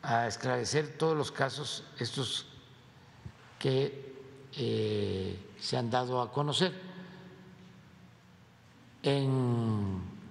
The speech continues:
buena medida, porque también las autoridades locales ayudan, pero es un equipo que se envía, se hace la investigación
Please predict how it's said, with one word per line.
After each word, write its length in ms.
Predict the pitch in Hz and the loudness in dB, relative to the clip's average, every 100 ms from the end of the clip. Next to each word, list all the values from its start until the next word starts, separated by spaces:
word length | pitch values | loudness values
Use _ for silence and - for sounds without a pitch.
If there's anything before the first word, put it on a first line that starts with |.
| - - - - | -18 -20 -20 -4
buena 300 | 135 165 190 | 2 4 4
medida, 460 | 190 185 208 175 147 | 2 2 2 4 2
porque 200 | 120 113 | 0 0
también 640 | 117 123 147 156 160 156 135 | 0 2 2 4 2 0 0
las 220 | 131 127 | 0 0
autoridades 680 | 120 123 131 147 143 - - - - | -2 0 2 2 2 -4 -8 -14 -6
locales 680 | 135 139 - 139 147 - - | 0 0 2 0 0 -6 -2
ayudan, 460 | - 143 180 160 127 90 - - - - - - - - - - - | 2 2 4 2 0 -4 -14 -16 -16 -18 -18 -20 -20 -20 -20 -20 -2
pero 380 | - 165 185 214 196 - - - - - - | 6 6 6 0 -2 -8 -12 -12 -14 -12 -2
es 200 | 135 - | 0 2
un 100 | 165 | 0
equipo 580 | 139 185 - 165 180 - - - - - - - | 2 2 4 2 0 -4 -14 -14 -14 -14 -16 -10
que 100 | - | -4
se 140 | 101 127 | -2 0
envía, 440 | 123 151 143 156 - - - - - - - - | 2 4 4 2 -4 -14 -16 -16 -18 -18 -18 -4
se 180 | - | 2
hace 300 | 139 - 143 | 2 2 -2
la 100 | 123 | 0
investigación 840 | 123 123 - 131 127 110 143 143 | 0 0 0 0 2 2 2 0